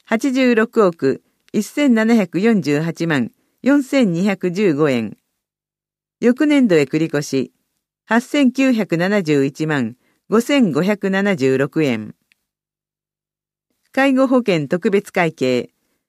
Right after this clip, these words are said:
歳入決算額、二百五十一億六千二百七十三万七千五百三十六円。歳出決算額、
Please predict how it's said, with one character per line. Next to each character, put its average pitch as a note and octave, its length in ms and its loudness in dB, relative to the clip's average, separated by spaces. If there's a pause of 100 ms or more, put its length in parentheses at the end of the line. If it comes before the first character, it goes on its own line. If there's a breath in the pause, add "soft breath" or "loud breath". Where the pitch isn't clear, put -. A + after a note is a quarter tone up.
(120)
歳 C4 220 2
入 B3 220 4
決 A3 140 -2
算 G#3 280 -2
額、 C#3 380 -4 (500)
二 B3+ 140 4
百 C4+ 260 0
五 B3 140 2
十 A#3 240 2
一 A3 240 -2
億 E3 400 -2 (220)
六 A3 220 -2
千 C#4 300 0
二 F3+ 220 0
百 G3+ 120 -6
七 G#3 280 0
十 C#3 180 0
三 D#3+ 260 -2
万 C3+ 280 -4 (260)
七 B3 240 2
千 A3 260 0
五 D#3+ 120 0
百 G3+ 180 -2
三 G#3+ 240 -2
十 B2+ 220 -2
六 E3 240 -2
円。 B2+ 260 -2 (1040)
歳 B3 260 2
出 - 160 -14
決 G#3+ 140 -2
算 G#3 300 -2
額、 C3+ 360 -4